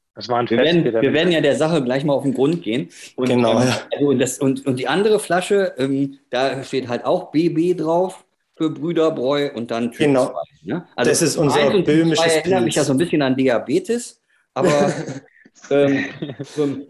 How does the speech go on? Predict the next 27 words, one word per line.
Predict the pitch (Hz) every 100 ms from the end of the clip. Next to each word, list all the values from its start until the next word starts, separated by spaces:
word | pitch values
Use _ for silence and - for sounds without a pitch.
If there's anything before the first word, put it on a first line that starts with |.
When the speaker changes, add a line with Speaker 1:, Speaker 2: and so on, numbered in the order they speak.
| -
Speaker 2:
im | 135
Anfangsstadium | 131 196 202 185 185 - - 156 160 160 156 147
kann | 143
man | 139 131
das | 123
ja | 120
so | 117
machen. | 104 92 90
Und | 117 117
für | - -
mich | 170 233
ist | 240
es | 165
ja | 156
total | 147 131 151 143
super, | 147 226 190 160
weil | 135 139 143 - _ _ _
ich | 123 127
kenne | 143 135
mich | 123
jetzt | 123 -
aus. | 82 80 73
Also | - 101 117
ihr | 139 143
dürft | 165 170
jetzt | 139 -
sagen | 123 170 202 226